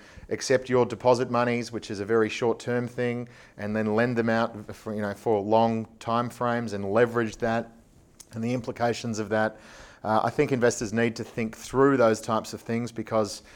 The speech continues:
there is a huge amount that can be gained in, in the way that, you know,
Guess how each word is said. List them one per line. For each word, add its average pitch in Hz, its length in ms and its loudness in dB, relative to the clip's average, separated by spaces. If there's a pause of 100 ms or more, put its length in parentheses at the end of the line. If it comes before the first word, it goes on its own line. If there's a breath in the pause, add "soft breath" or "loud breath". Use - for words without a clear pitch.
(160 loud breath)
there 113 160 6
is 104 120 6
a - 20 -4
huge 135 400 0
amount 110 300 -2
that 104 80 -4
can 104 160 -10
be 101 100 -6
gained 104 360 -4
in, 98 180 -6
in 104 140 -8
the 101 80 -6
way 104 200 -2
that, 98 220 -6
you 104 80 -8
know, 95 160 -8